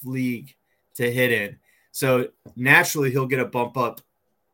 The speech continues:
as soon as he gets to the next league. But the Florida State League is good for these young guys because they're usually, like, they're at their faci-, like, uh,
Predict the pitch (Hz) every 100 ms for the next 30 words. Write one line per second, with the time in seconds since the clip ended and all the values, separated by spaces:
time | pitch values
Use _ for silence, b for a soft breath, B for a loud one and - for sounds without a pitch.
0 | _ - 113 - 147 139 127 - 127 123
1 | - 123 113 123 127 131 117 104 b b
2 | b b 117 117 151 170 151 - 180 165
3 | 147 127 104 143 160 - 123 120 113 113
4 | 117 113 113 - - 120 104 - 117 113
5 | 107 127 117 113 104 117 113 113 110 104
6 | 95 - - - 110 107 113 101 98 -